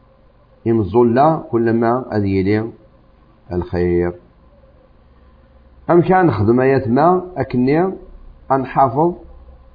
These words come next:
في الظل، في الأوقات أبادا تظليت الفجر. أولا تعظيم الأمر ومعرفة قدره، إلى ونستهزا يرى،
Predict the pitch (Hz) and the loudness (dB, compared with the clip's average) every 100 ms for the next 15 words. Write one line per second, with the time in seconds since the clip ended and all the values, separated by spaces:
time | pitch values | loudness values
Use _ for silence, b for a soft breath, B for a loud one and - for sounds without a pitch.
0 | - - - - - 104 92 127 123 76 | -20 -20 -20 -20 -10 -8 0 0 0 -4
1 | 95 117 127 123 123 143 175 - - - | -8 -2 0 2 2 2 2 -4 -18 -20
2 | - 110 113 127 120 127 160 175 - - | -8 -4 2 4 4 4 2 0 -4 -4
3 | 117 117 127 143 101 90 85 73 - - | 0 2 0 -2 -2 -4 -4 -10 -12 -16
4 | - - - - - - - 135 156 143 | -20 -20 -20 -20 -20 -20 -6 2 4 4
5 | 160 185 - - - - - - - - | 2 0 -6 -14 -18 -16 -12 -12 -12 -14
6 | - - - - 113 104 104 143 160 135 | -14 -14 -16 -6 0 2 4 4 6 6
7 | 151 180 - - - - - - - - | 6 4 2 -8 -18 -20 -20 -20 -20 -20
8 | - - 104 104 139 160 165 - - - | -20 -8 -4 0 0 0 -2 -8 -18 -20
9 | - - - - 113 123 92 123 135 113 | -20 -20 -16 -2 2 2 2 0 -2 -2
10 | - - 101 90 85 76 - 110 113 131 | -4 -4 -4 -2 -4 -6 -6 0 2 2
11 | - - 131 120 - 90 87 92 98 107 | 0 -8 -4 -4 -2 -4 -2 2 4 4
12 | 78 | 0